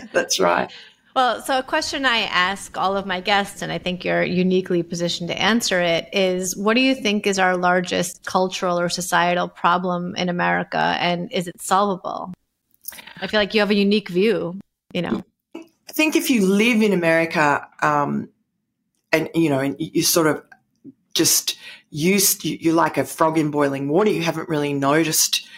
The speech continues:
Speaker 1: um, what's been going on, but
Speaker 2: Mm-hmm.
Speaker 1: there's a really peculiar, um, leniency about, um, illegal drug use, um, in this country. And you can see it,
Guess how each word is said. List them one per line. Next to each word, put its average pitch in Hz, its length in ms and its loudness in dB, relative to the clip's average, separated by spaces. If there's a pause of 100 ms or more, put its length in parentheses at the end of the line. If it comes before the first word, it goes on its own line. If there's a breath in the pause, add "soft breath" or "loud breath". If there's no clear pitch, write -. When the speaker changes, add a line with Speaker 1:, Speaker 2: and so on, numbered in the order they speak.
(200 loud breath)
Speaker 1:
um, 139 320 0
what's - 260 0
been 147 200 -4
going 135 300 -2
on, 147 340 2
but 147 260 0 (140 loud breath)
Speaker 2:
Mm-hmm. 185 240 2
Speaker 1:
there's 190 180 4
a 202 60 4
really 220 380 2
peculiar, 214 1080 0 (200)
um, 160 400 0
leniency 165 920 2 (100)
about, 147 560 2 (400 soft breath)
um, 139 380 -2 (320)
illegal 165 420 2
drug 147 320 2
use, - 440 0 (160)
um, 135 180 2
in 147 160 0
this 139 180 0
country. 147 360 -2
And 156 100 4
you 185 80 4
can 226 160 2
see 311 300 4
it, 165 200 0